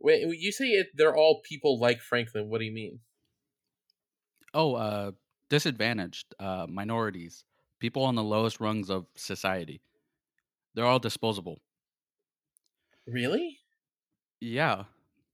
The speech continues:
Speaker 1: How
Speaker 2: As,
Speaker 1: do you
Speaker 2: like,
Speaker 1: know that?
Speaker 2: Leather-, they, Leatherface used to work in the butcher shop, or not the butcher shop, into the, the meat,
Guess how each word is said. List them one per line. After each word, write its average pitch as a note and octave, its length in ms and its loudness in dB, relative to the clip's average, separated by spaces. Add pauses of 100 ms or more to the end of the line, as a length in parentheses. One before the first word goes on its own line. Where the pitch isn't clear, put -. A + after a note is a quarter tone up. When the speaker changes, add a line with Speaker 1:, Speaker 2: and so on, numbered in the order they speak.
(320)
Speaker 1:
How C#3+ 80 -2
Speaker 2:
As, A2 60 -2
Speaker 1:
do - 0 -
you - 80 -6
Speaker 2:
like, A#2 80 0
Speaker 1:
know F#3+ 100 0
that? A3 120 2
Speaker 2:
Leather-, D3 220 -2 (160)
they, A#2 240 0
Leatherface C#3+ 600 0
used A2+ 180 -4
to A2+ 80 2
work G2 320 -2
in B2 100 0
the A2 80 0
butcher G2 300 -6
shop, D3+ 360 -4 (260)
or G#2+ 80 -4
not G#2+ 180 -6
the G#2 60 -10
butcher F#2 260 -12
shop, - 300 -4
into A#2 320 -4
the, F#2 280 -4
the F#2 140 -6
meat, A2 300 -4